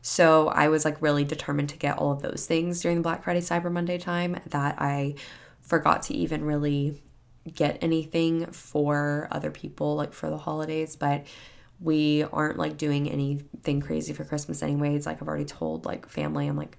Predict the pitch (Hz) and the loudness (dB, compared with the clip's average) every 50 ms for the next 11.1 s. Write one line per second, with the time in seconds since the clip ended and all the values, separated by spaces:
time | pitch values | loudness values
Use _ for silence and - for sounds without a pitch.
0 | - - - 160 156 147 - - 156 160 - - - - - - 160 151 156 - | -20 -10 -8 -6 -6 -4 -4 -6 -6 -6 -6 -8 -10 -8 -4 -4 -4 -4 -4 -6
1 | - - - 151 151 - - - 151 160 160 147 147 147 - - - - 156 147 | -10 -10 -8 -6 -4 -2 -2 -2 -2 -2 -2 -2 -2 -2 -4 -6 -8 -6 -6 -4
2 | 143 147 143 143 143 143 147 147 - - - - - - - - - - - - | -2 -2 -2 -2 -2 -2 -2 -4 -8 -10 -14 -16 -16 -18 -20 -20 -20 -10 -4 -2
3 | 156 147 147 - 151 151 143 - - 160 151 - - 156 151 147 147 147 151 143 | -2 0 0 -2 -2 -2 -2 -2 -2 -2 -2 -2 -2 -2 -2 0 0 -2 -2 -4
4 | - - 160 151 151 156 - - - 156 170 180 165 165 165 165 165 165 160 156 | -4 -4 -4 -4 -4 -6 -4 0 4 8 8 10 10 8 6 6 4 4 2 2
5 | 147 147 - - - - - - - - - - - - - - 165 156 151 151 | -2 -4 -8 -16 -20 -18 -18 -14 -10 -8 -8 -8 -8 -4 0 2 4 4 4 2
6 | 147 - - - 156 - - 156 147 143 156 156 151 - 160 165 165 165 165 165 | 0 0 -2 -4 -4 -4 -2 -4 -2 -2 -4 -4 -2 0 0 0 0 0 -2 -4
7 | 165 - - 156 151 147 147 147 147 - - - - - - - - - - - | -4 -6 -4 -2 -2 -2 -2 -2 -4 -6 -8 -8 -8 -6 -6 -8 -10 -10 2 4
8 | 180 175 175 160 160 156 151 151 160 156 147 147 147 143 - - 139 139 139 143 | 6 8 10 10 10 8 8 4 4 2 2 2 2 0 0 0 0 2 2 2
9 | 139 139 135 135 139 143 147 139 139 139 139 139 - - - - - - - - | 0 2 0 0 0 0 0 0 0 0 -2 -2 -4 -6 -6 -6 -8 -6 -6 -6
10 | - - - - - - - - - - - 240 240 - 277 262 254 233 202 190 | -6 -6 -8 -6 -6 -4 -4 -4 -4 -4 -6 -6 -4 0 0 2 2 2 0 -2
11 | 190 | -6